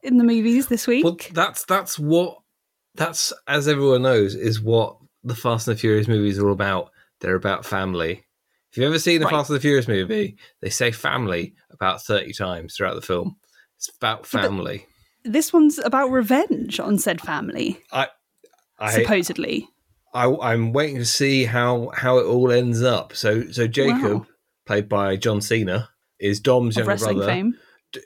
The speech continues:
Speaker 1: Mm.
Speaker 2: Dom's younger brother that we didn't know about until this movie.
Speaker 1: Right.
Speaker 2: Yeah. They just introduced it. You've got a brother now.
Speaker 1: I mean, that's like a Neighbours scenario.
Speaker 2: It
Speaker 1: Like,
Speaker 2: is, isn't it? Yeah.
Speaker 1: Yeah.
Speaker 2: They're very similar.
Speaker 1: Anyway. Yeah,
Speaker 2: The
Speaker 1: very
Speaker 2: Fast and
Speaker 1: similar.
Speaker 2: Furious and
Speaker 1: I mean,
Speaker 2: Neighbours.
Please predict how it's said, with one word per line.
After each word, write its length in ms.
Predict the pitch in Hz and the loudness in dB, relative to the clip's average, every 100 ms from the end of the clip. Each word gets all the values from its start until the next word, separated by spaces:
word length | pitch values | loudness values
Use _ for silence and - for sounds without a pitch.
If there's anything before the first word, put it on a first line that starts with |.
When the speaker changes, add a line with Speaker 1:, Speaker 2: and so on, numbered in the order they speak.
| - | -2
Speaker 1:
Mm. 380 | 208 185 131 139 | 0 0 -2 0
Speaker 2:
Dom's 240 | 160 160 | 0 2
younger 180 | 165 151 | 2 2
brother 260 | 143 131 127 | 2 2 0
that 80 | 113 | 0
we 100 | 120 | -2
didn't 200 | 127 127 | -2 2
know 140 | 127 | 4
about 320 | 113 107 98 | 4 2 0
until 400 | 104 107 - 110 | -4 -4 0 2
this 180 | 101 95 | 2 2
movie. 520 | 107 101 90 92 101 - _ _ _ _ _ - | 2 0 0 -2 -4 -8 _ _ _ _ _ -8
Speaker 1:
Right. 640 | 175 202 170 180 - - _ _ | -2 -2 -2 -8 -16 -20 _ _
Speaker 2:
Yeah. 360 | 95 98 98 107 - _ _ | -2 0 2 -2 -8 _ _
They 80 | - | -2
just 220 | 98 - | -2 -4
introduced 640 | - 123 117 104 113 107 107 | -4 0 0 0 0 0 -4
it. 100 | 104 | -4
You've 160 | 104 | -2
got 100 | 104 95 | -2 0
a 20 | |
brother 260 | 101 90 | 0 0
now. 320 | 87 85 101 - - | -4 -4 -6 -8 0
Speaker 1:
I 60 | 226 | 2
mean, 180 | 233 | 4
that's 220 | 214 269 285 | 2 0 0
like 160 | 226 | -2
a 40 | 190 | -2
Neighbours 760 | 190 220 240 - 180 - - - - | 0 2 2 0 -6 -6 -8 -12 -10
scenario. 760 | - 170 156 160 156 127 196 | -6 -2 0 0 0 0 0
Speaker 2:
It 40 | 165 | 0
Speaker 1:
Like, 100 | 180 | 0
Speaker 2:
is, 320 | 247 208 117 | 2 2 0
isn't 180 | 151 104 | -2 -2
it? 140 | 87 | 0
Yeah. 220 | 110 107 98 - _ _ _ - | 0 -2 -4 -12 _ _ _ 0
Speaker 1:
Yeah. 320 | 220 190 170 - - | 2 2 0 -4 -6
Speaker 2:
They're 100 | 139 | -2
very 160 | 151 | -2
similar. 300 | - 139 190 | 0 0 0
Speaker 1:
Anyway. 160 | 165 156 _ _ _ _ _ _ - | -2 -6 _ _ _ _ _ _ -10
Yeah, 160 | 196 | -6
Speaker 2:
The 60 | - | -2
Speaker 1:
very 120 | 202 | -2
Speaker 2:
Fast 120 | 101 | -2
and 80 | 190 | -4
Speaker 1:
similar. 160 | 98 92 | -4 0
Speaker 2:
Furious 260 | 92 92 | 0 -2
and 80 | 185 | 0
Speaker 1:
I 40 | 247 | 4
mean, 100 | 294 | 4
Speaker 2:
Neighbours. 240 | 254 - | 2 -6